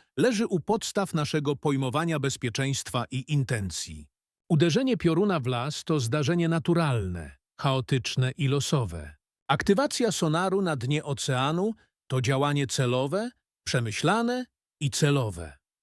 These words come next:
Impuls trzy I Atlas ze swoją modulowaną strukturą i rytmem bicia serca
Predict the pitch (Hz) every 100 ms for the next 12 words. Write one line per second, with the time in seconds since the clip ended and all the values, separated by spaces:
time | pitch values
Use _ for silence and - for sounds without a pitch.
0 | - 202 233 208 247 233 - - - -
1 | 170 165 160 156 147 - 123 - 104 90
2 | 104 - - _ - 135 135 151 143 139
3 | 143 147 139 135 139 135 131 - 135 123
4 | 147 135 131 123 139 135 135 123 117 139
5 | 139 131 - 120 110 139